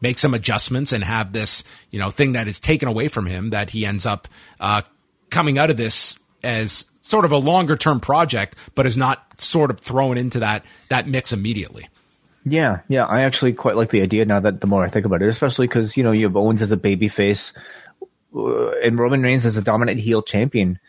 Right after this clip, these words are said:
Speaker 2: So, um, it's a case where, like, a babyface with the Money in the Bank stalking the champion kinda makes sense. Uh, his question is, "Where do you see Omos going next? Him squashing jobbers is getting old, but I can't see any good candidate for him to feud with."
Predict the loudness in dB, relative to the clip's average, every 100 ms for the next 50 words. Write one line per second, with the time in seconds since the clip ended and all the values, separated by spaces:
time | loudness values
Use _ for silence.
0 | -20 -20 _ -8 0 2 2 0 0 0
1 | 0 -2 -8 _ _ -2 0 0 0 0
2 | 0 2 0 0 -2 0 0 0 0 -2
3 | -2 0 0 0 0 0 -2 -2 -6 -4
4 | -2 -2 0 -2 0 -2 -2 -6 -4 -2
5 | 0 0 -2 -4 -4 -6 -14 _ _ _
6 | _ _ _ _ _ _ _ -6 -2 -2
7 | -2 -4 -2 0 0 0 0 0 0 0
8 | 0 0 0 0 0 -2 -2 0 0 0
9 | 0 0 0 2 2 2 0 -2 0 0
10 | 0 0 0 -4 -4 -2 -2 -2 0 0
11 | 2 0 0 0 2 0 0 2 2 2
12 | 0 0 0 -2 -6